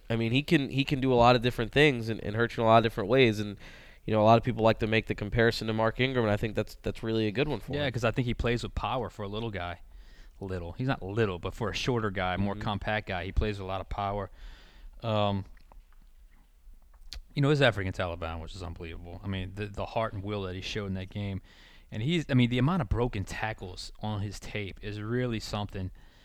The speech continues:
Speaker 2: And he's got maybe, I'm trying to think of anyone who compares at any level of football with that initial spin move. That is the most lethal spin move I have. I, I, I mean, I can't recall a player that's got one that, that as, as
Speaker 1: He,
Speaker 2: effective as
Speaker 1: every
Speaker 2: his.
Speaker 1: time, man. Like,
Speaker 2: In
Speaker 1: nine
Speaker 2: the
Speaker 1: out of ten
Speaker 2: backfield.
Speaker 1: times.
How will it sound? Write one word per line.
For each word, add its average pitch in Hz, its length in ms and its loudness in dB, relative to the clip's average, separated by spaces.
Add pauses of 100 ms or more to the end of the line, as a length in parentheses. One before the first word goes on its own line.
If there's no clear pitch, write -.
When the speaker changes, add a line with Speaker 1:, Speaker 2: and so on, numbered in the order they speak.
(240)
Speaker 2:
And 110 120 -2
he's 160 180 2
got 160 280 -2
maybe, 127 640 4
I'm 135 140 -2
trying 202 200 0
to 180 60 4
think 143 180 0
of 110 160 -2
anyone 120 460 2
who 110 120 -4
compares 107 880 -6 (800)
at 113 120 0
any 143 160 4
level 135 240 0
of 104 60 -8
football 104 460 -8
with 92 140 -10
that 110 160 -2
initial 110 340 -2
spin 101 280 -4
move. 87 240 -8
That 127 160 0
is 151 80 0
the 160 100 8
most 139 260 6
lethal 123 380 -2
spin 117 320 2
move 95 220 0
I 113 140 0
have. 101 220 -2 (840)
I, - 100 -4
I, 131 140 0
I 131 40 -4
mean, 135 140 6
I 135 40 4
can't 147 200 2
recall 131 220 2
a 113 40 0
player 143 220 4
that's 110 120 2
got 127 180 2
one 117 120 2
that, 107 180 0
that 110 240 -6
as, 104 280 -6
as 104 360 -4 (180)
Speaker 1:
He, 151 100 0
Speaker 2:
effective 160 460 4
as 123 180 4
Speaker 1:
every 151 140 6
Speaker 2:
his. 131 80 8
Speaker 1:
time, 190 320 6
man. 147 240 0
Like, 143 120 0
Speaker 2:
In 131 60 -4
Speaker 1:
nine 160 160 10
Speaker 2:
the 196 60 12
Speaker 1:
out 202 80 10
of 202 60 8
ten 214 180 10
Speaker 2:
backfield. 190 220 8
Speaker 1:
times. 110 400 6